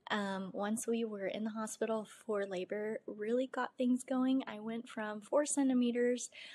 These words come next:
bulging bag of water, and non-painful contractions to water broke, <laughs> then baby born two hours later after doing that exercise. And I kind of, I have it pictured right here. Okay. Key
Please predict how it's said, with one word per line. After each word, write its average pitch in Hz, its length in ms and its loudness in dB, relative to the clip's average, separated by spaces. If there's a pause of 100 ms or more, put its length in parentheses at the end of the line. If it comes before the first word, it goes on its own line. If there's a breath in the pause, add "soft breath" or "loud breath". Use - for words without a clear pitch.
(220 loud breath)
bulging 240 340 6
bag 220 220 0
of 214 140 -6
water, 196 340 0 (100)
and 180 220 -6
non-painful 196 800 -2
contractions 180 680 -12
to 180 440 -4
water 285 340 0
broke, 277 320 4 (100)
<laughs> - 160 -2
then 214 200 4
baby 214 340 0
born 202 320 -2
two 277 380 2
hours 269 400 0
later 254 420 2 (420 loud breath)
after 196 300 0
doing 196 400 -6
that 175 200 -8
exercise. - 760 -8
And 180 100 -8
I 180 60 -8
kind 175 260 -10
of, 170 60 -12 (220)
I 196 80 -2
have 180 220 -8
it 180 120 -6
pictured - 360 -6
right - 160 -2
here. - 180 -10 (1700 loud breath)
Okay. 208 260 2 (1160)
Key 294 380 6